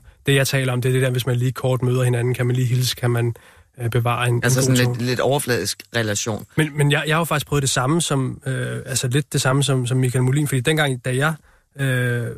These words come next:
Speaker 1: søgte ind i politiet, der gik jeg... Og, og der valgte jeg sådan... Det var, dengang var det sådan nogle optagelsesprøver, der strak sig over et virkelig langt stykke tid, og det havde jeg ikke fortalt nogen, fordi jeg tænkte, hvis jeg ikke kommer ind alligevel, så gider jeg ikke fortælle det til nogen.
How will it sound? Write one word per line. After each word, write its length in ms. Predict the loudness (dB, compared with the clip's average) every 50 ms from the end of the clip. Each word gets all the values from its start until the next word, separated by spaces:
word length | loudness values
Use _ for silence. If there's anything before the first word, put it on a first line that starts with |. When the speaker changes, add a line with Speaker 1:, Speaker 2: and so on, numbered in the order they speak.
| -14 -10 -6
Speaker 1:
søgte 260 | -2 0 2 2 2 2
ind 100 | 0 0
i 40 |
politiet, 560 | 0 0 0 0 2 0 -2 -2 -2 -4 -6 -6 -10 _ _ _ _ _ _ -2
der 180 | 0 0 0 -2 -4 _
gik 200 | -2 -2 -2 0
jeg... 80 | -2 -2
Og, 360 | -2 -4 -4 -6 -10 -14 -18 -18 -20 -20 -16 -14
og 100 | -14 -14 -14 _ _ _ _ _ _ _ _ -2
der 60 | 0
valgte 220 | 2 2 2 2 2
jeg 80 | 0
sådan... 300 | 0 0 0 0 0 -2 -6 -14 -20 _ _ _ _ _ _
Det 240 | 0 0 2 2 0
var, 140 | 0 0 0
dengang 320 | 0 0 0 2 0 0
var 60 | 0
det 80 | -2 0
sådan 60 | 0
nogle 80 | 0 0
optagelsesprøver, 460 | 0 2 2 2 2 2 0 0 0
der 60 | 0 -2 -4 _ _ _ _ -10
strak 300 | -10 -8 -6 -6 -8 -8 -10 _ -14 -8
sig 140 | -4 -4 -4
over 140 | -2 -4
et 120 | -4 -6 -6 -10 _ _ _
virkelig 280 | 2 2 2 4 4
langt 180 | 2 0 0 -2
stykke 200 | -4 -4 -4 -2
tid, 220 | 0 0 0 -2 -4 _ _ _ _ _ _ _ _ _ _ 0
og 60 | 2
det 60 | 4
havde 80 | 4 4
jeg 40 |
ikke 60 | 2 0
fortalt 280 | 0 -2 -2 0 0 0
nogen, 180 | 2 2 0 0
fordi 100 | 0 -2
jeg 80 | -2
tænkte, 200 | 0 -2 -4 -4
hvis 100 | -4 -2
jeg 60 | -2
ikke 100 | -2 -2
kommer 160 | -2 -2 -2 0
ind 120 | -2 -2
alligevel, 340 | -2 0 2 2 2 0 -2
så 120 | -4 -4
gider 160 | -4 -2 -2
jeg 40 | -2 -2
ikke 100 | -4 -2
fortælle 200 | 0 0 0 0
det 100 | 0 0
til 80 | 2
nogen. 240 | 2 2 2 0 -2